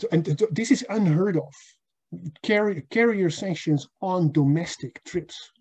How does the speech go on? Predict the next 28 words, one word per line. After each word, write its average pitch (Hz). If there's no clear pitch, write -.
on 160
domestic 143
trips. -
So 156
if 175
I 151
take 160
the 147
train 180
from 165
Amsterdam 165
to 139
Rotterdam, 147
I 151
must 160
show 180
the 139
legality 139
of 147
my 131
presence 139
on 120
Dutch -
territory. 139
That's, 139
that's 139
the 151
parallel. 127